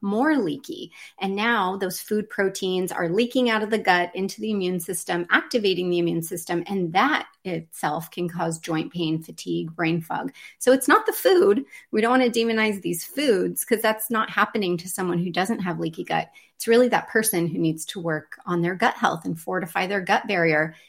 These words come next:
and have the proper bacteria in their gut to help break down some of these things. 'Cause we actually have things like oxalobacter breaking down oxalates. We have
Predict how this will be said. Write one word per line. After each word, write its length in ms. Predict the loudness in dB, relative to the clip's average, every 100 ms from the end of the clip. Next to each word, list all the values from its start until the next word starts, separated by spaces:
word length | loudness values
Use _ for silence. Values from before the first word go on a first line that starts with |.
| _
and 120 | -4
have 220 | 2 2 0
the 60 |
proper 360 | -2 -2 0 0
bacteria 540 | -2 -2 -2 0 2
in 100 | 2
their 140 | 0 2
gut 240 | 2 2
to 80 | -2
help 280 | -2 -2 -2
break 240 | -4 -2
down 260 | -2 0 0
some 160 | 0
of 80 | 0
these 180 | 0 0
things. 240 | 4 4 4
'Cause 180 | 2
we 100 | 2
actually 380 | 2 2 2 2
have 280 | 2 -2 -2
things 240 | -2 0
like 220 | 0 -2 -6 _ _ _
oxalobacter 1040 | 0 2 2 4 2 2 0 -2 -4 -4 -8 _ _ 0
breaking 320 | 2 2 2
down 320 | 4 2 0 _ -2
oxalates. 600 | -2 -4 -6 -6 -8 -14 -18 -4
We 160 | 2 2
have 400 | 4 4 2